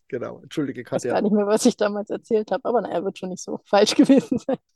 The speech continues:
Speaker 2: Nee, also zweitausendzwanzig war ich tatsächlich noch in einem Angestelltenverhältnis, wo ich auch mittlerweile oder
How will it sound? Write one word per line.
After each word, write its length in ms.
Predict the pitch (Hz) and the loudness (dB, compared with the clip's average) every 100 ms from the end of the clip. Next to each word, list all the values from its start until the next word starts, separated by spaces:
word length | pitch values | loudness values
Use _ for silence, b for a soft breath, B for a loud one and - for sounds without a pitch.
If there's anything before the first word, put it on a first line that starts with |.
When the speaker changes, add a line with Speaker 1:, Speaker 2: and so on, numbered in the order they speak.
| - | 2
Speaker 2:
Nee, 140 | 214 | 4
also 140 | 185 | 4
zweitausendzwanzig 760 | 185 190 208 208 196 196 254 226 | 2 4 6 4 4 2 2 0
war 120 | 208 | -2
ich 80 | 220 | 0
tatsächlich 340 | 220 214 208 | -2 0 -2
noch 120 | 214 202 | -2 -4
in 60 | |
einem 120 | 185 | -6
Angestelltenverhältnis, 1200 | 180 269 220 185 196 - 196 190 208 262 - - | 0 0 2 -2 -4 -6 -4 -2 -2 -4 -6 -10
wo 80 | 185 | -10
ich 120 | 190 | -4
auch 280 | 196 190 - | -2 -4 -6
mittlerweile 480 | 202 - 190 190 196 | -8 -2 0 0 0
oder 260 | 180 180 | 0 -2